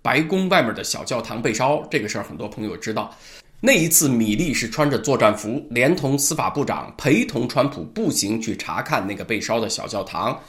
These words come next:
川普还手举着圣经拍照。那这一回呢，米莉是受到了左派媒体的攻击啊，就质问他：“你穿着作战服干什么呀？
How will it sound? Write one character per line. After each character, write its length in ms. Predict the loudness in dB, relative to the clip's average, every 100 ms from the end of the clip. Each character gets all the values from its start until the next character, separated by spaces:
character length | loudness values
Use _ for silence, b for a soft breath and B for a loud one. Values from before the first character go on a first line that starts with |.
| B B B
川 200 | 4 4
普 180 | 6 2
还 160 | 4 4
手 240 | 4 2
举 160 | 0 -2
着 140 | -2
圣 260 | 2 2 2
经 260 | 2 -2
拍 160 | 0 0
照。 320 | 2 0 -4 B B B -2
那 80 | 2
这 140 | 4
一 60 | 6
回 200 | 4 4
呢， 100 | 4
米 200 | 2 -2
莉 140 | -2
是 140 | -2
受 220 | 0 0 2
到 160 | 2
了 260 | 0 -4 -10 _
左 160 | -6 -2
派 140 | 0
媒 160 | 0 0
体 160 | -4 -8
的 80 |
攻 200 | -4 -2
击 360 | 0 -2 -2 -8 _ -10
啊， 180 | -10 -4
就 160 | -2
质 180 | -2 0
问 160 | 0 2
他 260 | 2 0 B B 0
：“你 200 | 2 4
穿 220 | 4 2
着 60 |
作 180 | 2 2
战 180 | 4 2
服 160 | 0 0
干 200 | 2 2
什 80 |
么 80 | 2
呀？ 280 | 2 2